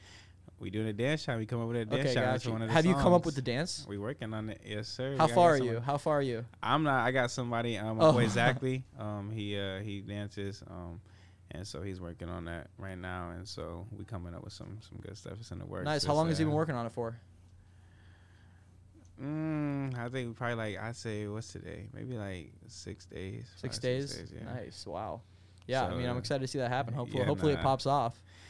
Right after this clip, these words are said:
Speaker 1: I really hope so too. That's the plan. But, um, man,
Speaker 2: Yeah,
Speaker 1: a bunch
Speaker 2: Ti-,
Speaker 1: of different
Speaker 2: TikTok
Speaker 1: stuff.
Speaker 2: really is the spot for music to blow up right now.
Speaker 1: I've
Speaker 2: But there's
Speaker 1: come
Speaker 2: so
Speaker 1: to
Speaker 2: many
Speaker 1: accept
Speaker 2: other
Speaker 1: that.
Speaker 2: ways. Like, dude, I'm reading this book right now. Um, it's called,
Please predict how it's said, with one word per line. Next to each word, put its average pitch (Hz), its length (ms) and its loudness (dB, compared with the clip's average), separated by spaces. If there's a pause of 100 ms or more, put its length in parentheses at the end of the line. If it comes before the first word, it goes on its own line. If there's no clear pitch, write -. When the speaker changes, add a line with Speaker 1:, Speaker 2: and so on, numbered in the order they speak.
(180)
Speaker 1:
I 113 120 0
really 139 220 6
hope 139 200 4
so 131 160 0
too. 135 120 2
That's 123 180 2
the 117 80 -4
plan. 127 360 2
But, 107 140 -2
um, 110 160 -2
man, 123 160 2
Speaker 2:
Yeah, 123 140 2
Speaker 1:
a - 20 0
bunch 139 160 2
Speaker 2:
Ti-, 175 60 2
Speaker 1:
of 147 60 -2
different 110 100 0
Speaker 2:
TikTok 190 300 6
Speaker 1:
stuff. 170 100 4
Speaker 2:
really 147 280 10
is 131 200 4
the 123 160 -10
spot 113 400 2
for 113 100 -10
music 107 300 -10
to - 80 -10
blow 110 260 -2
up 113 160 -4
right 104 160 -2
now. 110 240 -4 (400)
Speaker 1:
I've 135 80 -4
Speaker 2:
But 160 100 4
there's 185 140 10
Speaker 1:
come - 40 6
Speaker 2:
so 214 80 10
Speaker 1:
to - 40 10
Speaker 2:
many 214 140 6
Speaker 1:
accept 151 80 6
Speaker 2:
other 143 140 8
Speaker 1:
that. - 60 6
Speaker 2:
ways. 123 300 4
Like, 135 140 2
dude, 143 120 0
I'm 135 100 0
reading 165 180 0
this 156 80 -6
book 139 260 -2
right 135 140 0
now. 127 400 2
Um, 113 420 -6 (560)
it's - 160 -10
called, 143 420 4